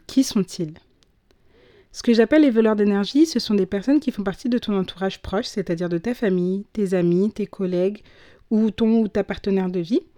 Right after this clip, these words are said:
Donc ce sont des personnes qui a priori te sont chères et que tu aimes ou que tu apprécies et qui réciproquement t'aiment et t'apprécient également. Et par conséquent, ce sont des personnes avec lesquelles normalement tu aimes passer du temps. Le problème dans ce cas de figure, c'est que lorsque tu passes du temps avec ces personnes,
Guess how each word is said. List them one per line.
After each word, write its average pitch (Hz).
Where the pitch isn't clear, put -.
Donc 185
ce 220
sont 208
des 220
personnes 247
qui -
a 196
priori 214
te 247
sont 202
chères 226
et 240
que -
tu -
aimes 285
ou 247
que 208
tu 202
apprécies -
et 285
qui -
réciproquement 190
t'aiment 190
et 175
t'apprécient -
également. 180
Et 254
par 247
conséquent, 226
ce 254
sont 208
des 196
personnes 185
avec 240
lesquelles 226
normalement 220
tu 233
aimes 220
passer 190
du 185
temps. -
Le 208
problème 220
dans 262
ce 208
cas 202
de -
figure, 220
c'est -
que 196
lorsque 214
tu 190
passes 277
du 226
temps 226
avec 190
ces 190
personnes, 208